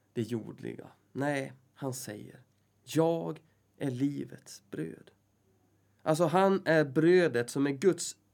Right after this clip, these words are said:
överflödande och äkta liv. Det vill säga själva kärnan och meningen med livet. Och så säger han, "Den som kommer till mig ska aldrig hungra. Och den som tror på mig och litar på mig och lutar sig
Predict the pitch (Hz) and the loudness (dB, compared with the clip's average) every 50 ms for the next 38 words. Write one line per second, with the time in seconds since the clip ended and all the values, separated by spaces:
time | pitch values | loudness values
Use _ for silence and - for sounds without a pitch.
0 | _ - 196 208 190 175 165 151 151 147 143 131 - - 185 175 180 190 185 151 | _ 0 4 6 6 6 6 4 2 2 0 -2 -6 -4 0 2 4 4 2 2
1 | 127 117 117 123 123 123 127 - - _ - 226 143 - - - _ - - 185 | -2 -2 -2 -2 -2 -4 -6 -10 -16 _ -10 -10 -10 -10 -14 -20 _ -10 -10 -10
2 | 156 - - - - 151 _ _ _ _ _ _ - - - - _ _ _ _ | -10 -10 -14 -16 -18 -20 _ _ _ _ _ _ -20 -20 -20 -20 _ _ _ _
3 | _ - 185 170 175 175 190 175 160 156 147 131 - - _ _ _ - - - | _ -4 0 0 0 2 4 4 4 4 2 0 -8 -20 _ _ _ -6 0 0
4 | 185 156 156 135 - - - 240 - 165 160 151 151 165 196 185 143 123 117 123 | 2 2 2 -2 -2 -2 0 2 2 2 2 2 0 0 0 0 -2 -4 -6 -8
5 | - _ - - 165 156 - - - - 156 160 185 226 233 180 143 147 160 190 | -14 _ -6 -4 -4 -4 -6 -10 -10 -4 -2 0 2 2 2 2 2 2 2 2
6 | 208 170 131 120 117 113 120 135 143 143 147 165 196 220 85 - - - - _ | 0 0 0 0 -2 -2 -2 -2 -2 -2 -2 -4 -6 -8 -12 -14 -14 -20 -20 _
7 | - _ _ _ _ _ _ _ _ _ - 190 190 180 202 190 185 196 220 208 | -20 _ _ _ _ _ _ _ _ _ -6 -6 -2 0 0 2 2 0 0 -2
8 | 240 - - - 202 214 262 269 - - 175 156 143 143 139 135 - - _ _ | -4 -4 -4 -2 0 2 2 2 0 0 -2 -2 -2 -2 -4 -6 -10 -20 _ _
9 | - - - 185 - - _ - 214 247 269 214 151 127 123 147 180 202 156 135 | -14 -8 -6 -6 -6 -8 _ -4 -2 0 0 0 0 0 -2 -2 -2 -2 -4 -4
10 | - - 262 196 139 127 127 160 - - - - _ _ _ _ _ _ _ _ | -6 -4 -4 -2 -2 -4 -6 -8 -10 -12 -14 -18 _ _ _ _ _ _ _ _
11 | _ - 151 156 175 180 196 190 196 - 202 214 240 247 233 240 - 151 131 117 | _ -2 0 2 2 4 2 2 2 2 0 2 2 0 -2 -4 -6 -6 -6 -4
12 | 117 113 - - 147 165 196 254 233 175 151 156 - 226 233 151 127 113 107 107 | -6 -6 -6 -4 -4 -2 -2 -2 0 -2 -2 -4 -6 -6 -4 -4 -4 -4 -4 -4
13 | - - 180 196 196 247 269 240 180 147 - - - - 226 202 - 151 139 135 | -4 -2 0 2 4 4 4 4 2 -2 -4 -6 -6 -6 -6 -4 -4 -4 -4 -4
14 | 131 - | -4 -6